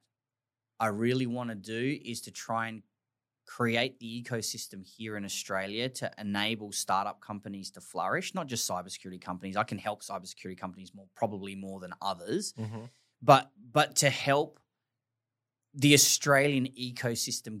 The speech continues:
Speaker 1: get behind those entrepreneurs in a way that they don't have to leave the country and take this massive long journey across the planet to make success, right? And, and that, that for me is a pretty big, big one.
Speaker 2: Mm.
Speaker 1: Like, so, you know,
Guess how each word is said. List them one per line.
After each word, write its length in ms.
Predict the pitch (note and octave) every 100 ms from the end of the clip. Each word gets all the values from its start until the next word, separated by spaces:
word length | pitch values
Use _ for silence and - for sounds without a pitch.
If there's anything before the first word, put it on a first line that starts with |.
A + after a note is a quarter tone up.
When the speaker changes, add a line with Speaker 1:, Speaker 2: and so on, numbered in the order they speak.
| G2
Speaker 1:
get 240 | B2+ -
behind 440 | - G#2+ G#2+ G#2+ G2+
those 240 | G2+ G2+
entrepreneurs 880 | G2 G2 - _ F#2 F2+ D#2+ A#3 - -
in 120 | A#2+
a 60 | A2+
way 380 | G#2+ A2+ A2+ A2+
that 180 | A2
they 120 | A2+ G#2+
don't 420 | F#2 G#2+ A2+ A2+
have 260 | - G#2 -
to 100 | G2
leave 280 | G2 G2
the 60 | F2+
country 560 | - G2 F#2+ F#2 F#2 F#2
and 140 | G#2+
take 220 | F#2 G2+ G#2
this 140 | -
massive 680 | G2+ G2+ A2 A2 G#2+ - F#2+
long 320 | G2+ G2 G2+
journey 320 | G2 G2 G2
across 320 | F2+ - G2 -
the 80 |
planet 440 | E2+ - G2 F#2 F#2+
to 100 | -
make 260 | F#2 F2+ -
success, 600 | - - - - - - _ -
right? 280 | F#2+ A2+ A#2
And, 280 | A#2 A2+ G#2 - - _ _ _ _ -
and 160 | C#3
that, 200 | E3 F#3+ - _ _ _ _ _ _ C#3+
that 240 | D#3 E3+
for 140 | - D#3
me 260 | C3+ C3
is 120 | A#2
a 40 | G#2+
pretty 300 | - A#2+ A2
big, 360 | F#2 G#2 B2 D3 _ _ -
big 160 | C#3+ D#3+
one. 280 | G3 C#4 B3+
Speaker 2:
Mm. 100 | A2+
Speaker 1:
Like, 240 | A2 G2+
so, 420 | - A#2+ A2+ A2 G#2+ _ _ _ -
you 100 | A#2
know, 300 | A2 A2 A2